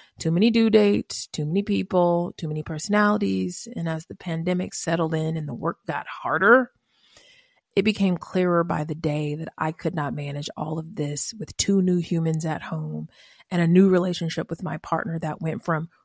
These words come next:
romantic to co-parents, and us both being deeply invested in the ways we wanted our new family to take shape. Our home had become a mini operations, operation with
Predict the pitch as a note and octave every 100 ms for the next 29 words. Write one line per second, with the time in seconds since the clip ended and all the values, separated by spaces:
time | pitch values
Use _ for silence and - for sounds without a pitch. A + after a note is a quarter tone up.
0 | - E3 E3 E3+ E3+ - D#3+ - - -
1 | F3+ F#3+ E3 D3+ D3+ D3+ D#3+ - - -
2 | - _ F3+ E3+ E3 - - G3+ G3+ -
3 | F3+ E3+ E3 F3 - E3+ E3 D#3 D#3+ -
4 | F3 D#3+ D#3 E3 D#3+ D#3+ D#3+ - _ _
5 | _ G3 F#3+ G3+ F3+ D#3+ D#3+ D#3 D#3 D3+
6 | - D3+ D#3 D3+ D#3+ - D3 - - E3
7 | - - - _ _ _ _ _ _ _
8 | _ _ _ A3 G#3 G3+ G#3+ G3 F#3+ G3+
9 | F3+ E3+ F3+ F3+ - D#3+ F3+ E3+ D#3+ D#3+
10 | E3 D#3+ A#3+ A#3+ _ _ F3+ E3+ F3+ E3
11 | E3+ E3+ D#3+ D#3+